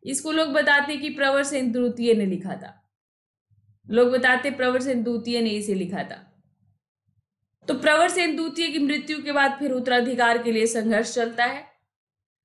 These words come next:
और इसमें नरेंद्र सेन को सफलता मिलती है, नरेंद्र सेन को। तो नरेंद्र सेन ने अपने अभिलेखों में दावा करता है कि ये कोसल, मेकल, मालव,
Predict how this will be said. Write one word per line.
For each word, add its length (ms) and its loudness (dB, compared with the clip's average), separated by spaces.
और 460 6
इसमें 480 -2
नरेंद्र 600 2
सेन 340 -2
को 160 -2
सफलता 540 -2
मिलती 420 -10
है, 220 -18
नरेंद्र 440 4
सेन 340 0
को। 120 -12
तो 80 4
नरेंद्र 480 4
सेन 280 0
ने 120 2
अपने 220 0
अभिलेखों 520 -2
में 320 0
दावा 280 4
करता 340 0
है 280 4
कि 140 -8
ये 160 -4
कोसल, 720 4
मेकल, 540 2
मालव, 800 0